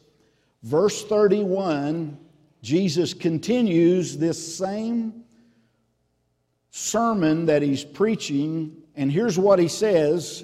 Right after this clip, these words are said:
at verse thirty-one, "Therefore, do not worry, saying, 'What shall we eat?' or 'What shall we drink?'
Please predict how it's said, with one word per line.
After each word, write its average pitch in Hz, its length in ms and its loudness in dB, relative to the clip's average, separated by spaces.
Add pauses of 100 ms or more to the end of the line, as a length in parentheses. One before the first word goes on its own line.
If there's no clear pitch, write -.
(140)
at 151 140 -2
verse 160 320 -4
thirty-one, 170 720 0
"Therefore, 180 880 2 (920)
do 269 280 4
not 262 440 -2
worry, 190 680 2
saying, 185 960 -2 (840)
'What 127 280 0
shall 165 360 2
we 185 140 6
eat?' 208 460 -2 (640)
or 123 140 2
'What 135 300 4
shall 185 340 2
we 196 160 6
drink?' 190 640 -6